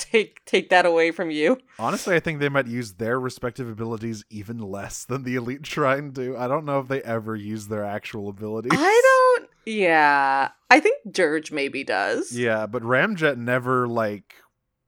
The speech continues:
Speaker 2: does his run into shit thing, and Thrust never makes, his, he basically just has
Speaker 1: Thrust never has
Speaker 2: Thundercracker's
Speaker 1: sex.
Speaker 2: ability. <sighs> No, he's a conehead, so he's an incel.
Speaker 1: <laughs> It's
Speaker 2: Um,
Speaker 1: true. They're the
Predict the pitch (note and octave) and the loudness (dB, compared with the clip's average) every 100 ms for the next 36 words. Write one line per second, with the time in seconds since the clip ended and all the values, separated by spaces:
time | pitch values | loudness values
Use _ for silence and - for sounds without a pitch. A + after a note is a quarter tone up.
0 | _ A#2+ A2 G2+ A#2 G#2+ G2 G#2 G#2 A2+ | _ -2 -2 -2 -6 -6 -10 -16 -4 -2
1 | G#2+ G#2+ G#2 G#2 - A2 - A#2 G#2+ G#2+ | -2 -4 -8 -10 -4 -4 -4 -4 -2 -2
2 | G#2 G#2 G#2 G#2 G2+ F#2+ - A#2 A#2 - | -6 -10 -10 -10 -10 -14 -4 -2 -2 -4
3 | - A2+ A2 A2 A2+ G#2+ G#2+ - G#2 - | -16 -6 -4 -2 -2 -4 -8 -12 -20 -16
4 | B2 D#3 D3+ A#3 G#3 G3+ G#3 F#3+ E3+ D3+ | -10 -10 -4 -4 -2 -4 0 0 0 -6
5 | C3 C3 B2+ D4+ B3 A3 G#3+ B3+ A3 G#3 | -6 -2 6 8 8 8 6 8 8 8
6 | A3+ A3 - - - _ _ _ _ - | 6 6 4 -10 -12 _ _ _ _ -20
7 | - - - _ _ _ _ _ - F#2+ | -20 -20 -20 _ _ _ _ _ -12 -8
8 | G2 G2 G2+ A#2 A2+ - A#2 G2+ F#2+ G#2 | -6 -6 -6 -8 -6 -2 -2 -2 -8 -10
9 | F#2 F#2+ F#2+ G2+ F2+ F2+ - _ - - | -10 -10 -10 -12 -14 -16 -20 _ -16 -10
10 | - B2+ - - A#3+ - E4 G#4 F4+ F#4 | 2 4 4 4 2 4 8 10 10 6
11 | G4 E4+ F4 | 4 4 4